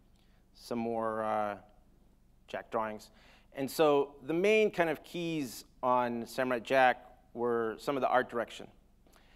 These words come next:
And there was a guy, Scott Wills, and Dan Kroll. Dan drew the backgrounds and Scott painted them. And here's some of Dan's drawings. And this is, like, the first thing kind of we did. Like, Dan started first. He was doing these kind of drawings, really dynamic.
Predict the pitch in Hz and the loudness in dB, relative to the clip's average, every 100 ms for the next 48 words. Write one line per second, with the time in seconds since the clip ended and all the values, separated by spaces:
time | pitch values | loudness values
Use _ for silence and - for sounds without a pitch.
0 | _ _ - 127 127 127 117 135 123 - | _ _ -2 -2 0 -4 -2 -2 0 4
1 | 143 131 143 147 165 165 - - _ _ | 4 4 0 0 0 -4 -14 -20 _ _
2 | - 123 120 107 131 131 - 127 117 107 | -12 -8 -8 -4 -4 -4 0 4 4 2
3 | 127 127 120 123 120 120 - 123 117 - | -4 -6 -4 -4 0 0 -2 -6 -8 -2
4 | 120 117 123 120 113 107 107 _ _ _ | -2 0 -6 -8 -8 -10 -14 _ _ _
5 | _ - _ _ _ - 113 127 127 131 | _ -20 _ _ _ -8 -4 -4 -4 -4
6 | 101 120 120 107 131 131 139 143 - - | -4 -4 -6 -2 2 2 0 -8 -16 -20
7 | _ - 147 165 175 165 160 - 175 160 | _ -4 0 0 2 0 -2 -2 0 2
8 | - 147 139 120 135 123 117 110 131 120 | 2 0 0 -2 -4 -4 -6 -2 -2 -2
9 | 110 113 143 147 139 147 139 - 139 139 | -4 -4 -2 -2 2 4 4 0 0 0
10 | - - 139 123 135 135 123 131 127 104 | -4 -8 -6 -4 -2 -2 -4 -4 -4 -6
11 | - _ - _ - 139 139 135 113 135 | -16 _ -20 _ -2 4 4 2 -4 -6
12 | 139 127 127 127 131 143 147 - | -6 -6 -8 -8 -8 -6 -8 -10